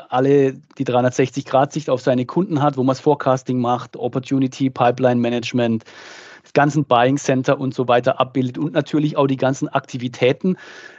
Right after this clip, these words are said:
ähm, die den Vertriebsprozess unterstützen, also von Verwaltung, Anfragen, äh, Dokumenten, ähm, und dann Erstellung auch von, sag ich mal, Rumpf- oder Kopfangeboten, kommen wir gleich nochmal drauf, und dann auch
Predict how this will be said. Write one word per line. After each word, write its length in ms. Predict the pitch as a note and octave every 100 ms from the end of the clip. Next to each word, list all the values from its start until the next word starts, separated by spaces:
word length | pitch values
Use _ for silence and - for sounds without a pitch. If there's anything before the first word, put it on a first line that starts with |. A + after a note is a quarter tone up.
| -
ähm, 200 | C3+ B2+
die 100 | C#3+
den 120 | C3+
Vertriebsprozess 800 | - B2 C3+ - C3+ - B2+ B2
unterstützen, 760 | - A#2+ A#2 - A2 - A#2+ A#2
also 240 | A2+ A2+
von 200 | A2 C3
Verwaltung, 680 | C3 B2+ A#2+ B2+ C3+ B2+ -
Anfragen, 840 | C#3 B2+ - B2+ B2 A#2+ B2 B2 B2+
äh, 300 | - - C#2+ -
Dokumenten, 800 | C3+ C3+ B2 B2 - B2+ B2 B2 - - - _ _ -
ähm, 360 | B2 B2+ C3+ -
und 200 | C3 C3
dann 140 | C3 - _ _ _ _
Erstellung 600 | - C#3 - B2+ C#3+ D3+
auch 180 | - C3
von, 360 | B2+ C3+ B2+ B2
sag 160 | A#2+ B2
ich 120 | B2+
mal, 400 | B2 A#2 A#2 -
Rumpf- 400 | B2 C3 D#3 -
oder 160 | B2+
Kopfangeboten, 920 | A#2 D#3 D#3 - E3+ D#3+ D3+ E3 D#3+
kommen 180 | C#3 C#3
wir 80 | C#3+
gleich 200 | C#3+ C#3
nochmal 220 | C3+ C3+
drauf, 400 | C3+ C3 B2+ -
und 260 | C3+ B2+ C3
dann 120 | C3+
auch 280 | - A#2+